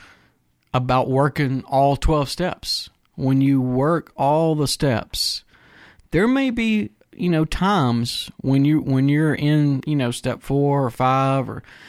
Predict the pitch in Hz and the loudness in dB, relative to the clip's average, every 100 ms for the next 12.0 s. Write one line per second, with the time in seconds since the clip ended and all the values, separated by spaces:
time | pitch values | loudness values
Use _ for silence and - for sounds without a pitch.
0 | - - 127 120 117 123 135 151 147 135 | -20 -12 -4 -2 0 2 2 2 2 2
1 | 147 151 135 - - 151 147 123 - - | 2 2 0 -2 -2 -2 0 -2 -2 -2
2 | 147 147 143 - 135 139 127 - 135 165 | 0 2 0 0 0 0 -2 -2 0 0
3 | 123 - 117 - 123 120 131 - - - | -2 -4 -4 0 2 2 0 -10 -18 -20
4 | - 120 127 151 156 143 143 131 131 - | -4 2 4 4 4 0 0 0 0 0
5 | 170 180 131 120 - - - - 202 240 | 2 2 2 -2 -6 -14 -20 -6 -2 0
6 | 254 240 - 180 170 165 143 143 147 156 | 0 0 -2 0 0 2 0 2 2 0
7 | 151 131 127 131 160 151 113 110 117 131 | 0 -2 0 0 2 2 2 0 -2 2
8 | 123 - 131 123 - - - - - - | 0 0 0 0 -2 -8 -8 -20 -20 -20
9 | - 143 147 156 165 170 - 165 156 190 | -4 0 2 4 2 0 -2 -2 2 2
10 | - 190 180 185 180 160 131 160 180 71 | 4 2 4 2 2 0 2 4 4 0
11 | - - - - - _ 147 147 139 127 | -6 -12 -14 -18 -20 _ -6 2 2 2